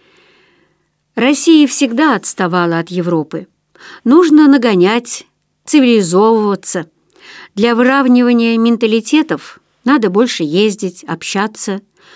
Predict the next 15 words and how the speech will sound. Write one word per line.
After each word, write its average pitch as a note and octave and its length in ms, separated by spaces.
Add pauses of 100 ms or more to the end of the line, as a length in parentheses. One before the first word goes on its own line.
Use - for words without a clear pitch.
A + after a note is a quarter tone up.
(260)
А G3+ 100
это D4 280
опять, G#3 340
с - 80
одной A3 260
стороны, F#3+ 480
вопрос F#3+ 480
благосостояния, F#3 1160 (340)
то F#3+ 120
есть E3 200
экономики, F3 720 (400)
с F#3 140
другой — A3+ 640
вопрос F3 640
виз. G3 500